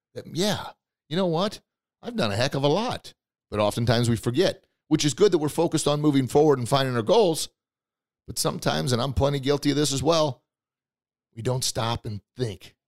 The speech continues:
what you have actually accomplished, what you've actually done.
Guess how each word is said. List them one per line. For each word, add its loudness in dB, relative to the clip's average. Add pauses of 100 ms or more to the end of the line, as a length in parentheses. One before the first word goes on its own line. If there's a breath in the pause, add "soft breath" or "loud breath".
(300)
what 0
you 0
have -2
actually -2
accomplished, -6
what -2
you've -4
actually -4
done. -4